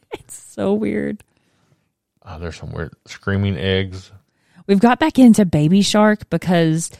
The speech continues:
Speaker 1: his iPad keeps him limited to kids' YouTube. And except tonight, he somehow figured out how to hack through, and he found real YouTube on his iPad. It took me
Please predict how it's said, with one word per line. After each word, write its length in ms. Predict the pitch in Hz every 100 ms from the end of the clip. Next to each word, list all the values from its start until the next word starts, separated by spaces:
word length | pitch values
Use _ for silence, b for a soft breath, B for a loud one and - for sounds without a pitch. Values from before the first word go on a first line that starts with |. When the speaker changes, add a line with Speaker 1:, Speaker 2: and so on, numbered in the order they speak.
| b b
Speaker 1:
his 180 | 208 180
iPad 460 | 170 175 196 175
keeps 300 | - 185 -
him 180 | 170 160
limited 480 | 156 165 165 185 160
to 140 | 175 151 _ _
kids' 400 | - 170 170 -
YouTube. 500 | 226 220 254 254 233 _ _ _ _ _ 180
And 520 | 180 165 156 151 - -
except 400 | - 175 - -
tonight, 340 | 165 156 160
he 120 | 180
somehow 300 | 156 156 151
figured 260 | 143 151 143
out 80 | 147
how 120 | 151
to 80 | 143
hack 300 | - 135 -
through, 440 | 170 175 175 170
and 140 | - 151
he 100 | 151
found 280 | 147 139 139
real 160 | 165
YouTube 380 | 175 170 - 165
on 80 | 165
his 140 | 160
iPad. 460 | 156 156 - 143 147
It 160 | - -
took 240 | 170 -
me 320 | 160 156 156